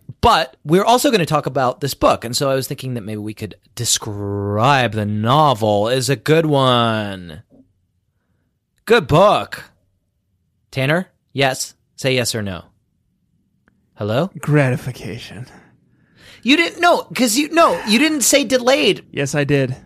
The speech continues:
Speaker 2: You weren't paying attention. You were too busy just hammering on with whatever
Speaker 1: Trying to
Speaker 2: you were
Speaker 1: fucking
Speaker 2: saying.
Speaker 1: host this fucking show, and you were too
Speaker 2: Yeah.
Speaker 1: busy trying to do a, the, like, a third run at a joke.
Speaker 2: <laughs> I would say a third iteration of a bit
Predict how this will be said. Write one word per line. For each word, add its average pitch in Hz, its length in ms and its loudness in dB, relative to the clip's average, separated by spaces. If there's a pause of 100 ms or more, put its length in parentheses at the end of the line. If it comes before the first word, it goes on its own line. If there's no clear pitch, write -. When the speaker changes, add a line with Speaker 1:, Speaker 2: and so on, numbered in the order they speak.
(160)
Speaker 2:
You 147 160 0
weren't 156 180 2
paying 160 180 2
attention. 143 400 0
You 135 100 0
were 139 80 2
too 143 180 0
busy 135 480 0 (460)
just 135 220 -8
hammering 131 440 -4
on 127 220 -6
with 113 140 -16
whatever 113 120 -8
Speaker 1:
Trying 185 200 4
to 190 80 2
Speaker 2:
you 117 60 -4
were 107 40 -12
Speaker 1:
fucking 214 280 2
Speaker 2:
saying. 175 100 4
Speaker 1:
host 185 240 4
this 196 160 0
fucking 202 380 0
show, 185 380 4
and 190 160 0
you 175 80 4
were 180 80 4
too 190 200 0
Speaker 2:
Yeah. 147 60 0
Speaker 1:
busy 185 340 0
trying 180 320 0
to 165 80 0
do 175 380 2
a, 165 220 -2
the, 160 240 -2 (120)
like, 165 300 0
a 156 100 2
third 190 420 2
run 175 380 2
at 147 200 0
a 143 60 -2
joke. 135 540 0 (560)
Speaker 2:
<laughs> - 600 -20 (1120)
I 247 120 4
would 330 120 2
say 254 480 4
a 180 180 4
third 208 520 4
iteration 160 540 2
of 127 100 -4
a 123 80 -4
bit 131 480 2